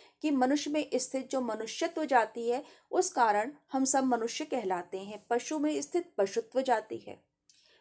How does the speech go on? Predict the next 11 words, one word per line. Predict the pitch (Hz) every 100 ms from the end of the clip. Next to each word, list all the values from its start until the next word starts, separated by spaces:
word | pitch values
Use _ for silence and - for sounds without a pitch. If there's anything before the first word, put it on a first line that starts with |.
| -
तो | 302
यहाँ | 269 294 359 392
पे | 339
कहते | 294 262 269 262
हैं | 254 302 - _ _
कि | 311
जब | 277 320
हम | 302 330 269 -
घट | 311 311
रूपत्व | 330 240 233 - 320 349 349
का, | 339 202 175